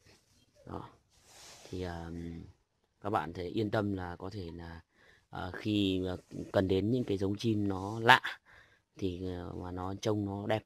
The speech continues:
về hình thức, nó kích thước nó rất là ok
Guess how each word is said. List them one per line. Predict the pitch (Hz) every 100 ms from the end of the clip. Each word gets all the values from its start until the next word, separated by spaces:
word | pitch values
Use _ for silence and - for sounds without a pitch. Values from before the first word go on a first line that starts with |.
| -
về | 90
hình | 90
thức, | 135 139 - _ _
nó | 101 90 90 104 110 110 - _
kích | 127
thước | - 135 -
nó | 95 95
rất | 107 135
là | 117 90 87 - - - -
ok | - 107